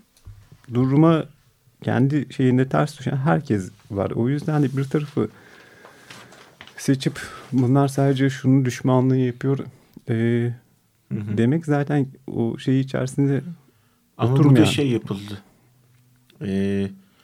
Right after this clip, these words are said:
Speaker 2: Cumhurbaşkanımızın yaptığı bir açıklama var. E, bu dergi de bir terör yaratıyor. Bunlar Katolik Kilisesi'yle bile kavgalılar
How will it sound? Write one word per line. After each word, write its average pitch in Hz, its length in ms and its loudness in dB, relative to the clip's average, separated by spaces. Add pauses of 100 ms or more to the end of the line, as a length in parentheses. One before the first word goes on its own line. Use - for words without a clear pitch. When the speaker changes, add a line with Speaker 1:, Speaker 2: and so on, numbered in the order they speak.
(520)
Speaker 2:
Cumhurbaşkanımızın 104 880 -4
yaptığı 104 360 -4
bir 113 100 -6
açıklama 107 480 -6 (540)
var. 131 360 -10 (1080)
E, - 20 -10 (240)
bu 110 260 -4 (200)
dergi 104 600 -2 (960)
de 98 120 -6
bir 98 40 -10
terör 113 360 -4
yaratıyor. 113 540 -2 (100)
Bunlar 110 420 -6 (240)
Katolik 110 420 -6
Kilisesi'yle 104 640 -6
bile 101 200 -2 (1160)
kavgalılar 101 840 -2